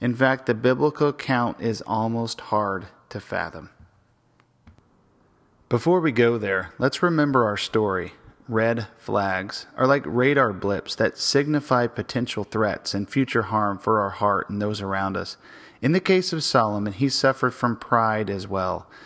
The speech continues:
In fact, it was a really big deal, actually.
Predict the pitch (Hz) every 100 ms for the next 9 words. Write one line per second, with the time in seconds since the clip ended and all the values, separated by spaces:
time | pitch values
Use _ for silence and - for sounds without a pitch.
0 | - - 139 147 160 - - 151 156 156
1 | 135 135 147 147 131 107 120 120 113 127
2 | 127 101 95 - 98 95